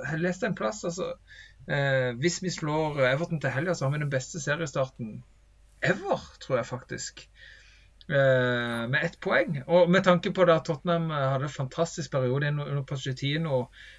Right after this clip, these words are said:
eh, når, når Leicester vant serien, så var vi close til å vinne serien. Eh, vi var i en Champions League-finale, så må vi liksom ikke glemme det heller. Så, så ser det jo veldig bra ut. Jeg ser hva Conte vil. Eh, han har laget med seg. Eh, så her gjør du på en måte bare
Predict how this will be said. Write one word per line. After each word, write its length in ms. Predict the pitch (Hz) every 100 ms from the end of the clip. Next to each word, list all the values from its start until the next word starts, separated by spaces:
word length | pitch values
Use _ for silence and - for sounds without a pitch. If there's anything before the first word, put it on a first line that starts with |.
| -
eh, 160 | 135 135
når, 160 | 147 147
når 160 | 147
Leicester 320 | 131 131 -
vant 180 | 160 135
serien, 380 | - 170 180 147
så 80 | 135
var 140 | 135
vi 80 | 135
close 260 | 135 139 -
til 120 | 143
å 20 |
vinne 240 | 135 131 135
serien. 480 | 196 196 151 131 127 - - _
Eh, 320 | 135 135 131 127
vi 160 | 143
var 160 | 139 160
i 60 |
en 20 | 170
Champions 320 | 160 143 135
League-finale, 480 | 185 185 151 135 131
så 80 |
må 140 | 139 151
vi 20 |
liksom 220 | 165 156
ikke 160 | 135 135 120
glemme 320 | 123 131 143
det 80 | 139
heller. 320 | 180 170 - - - _
Så, 160 | - 147
så 160 | 151
ser 300 | 139 156 175 170
det 80 |
jo 80 | 123
veldig 320 | 131 127 131
bra 220 | 123 123 123
ut. 240 | 180 214 147
Jeg 140 | 127
ser 260 | - 151 147
hva 160 | 135 -
Conte 400 | 127 120 - 123
vil. 300 | 151 202 208 - - - -
Eh, 160 | 123 123
han 80 | 131 139
har 160 | 151
laget 340 | 165 131 127 123
med 140 | 175 202
seg. 320 | - 190 190 185 - - -
Eh, 480 | - 139 135 127 123
så 160 | 127 147
her 240 | 147 175
gjør 240 | 160 165
du 140 | 165 143
på 80 | 151
en 80 | 139
måte 240 | 139 143
bare 460 | 127 131 143 131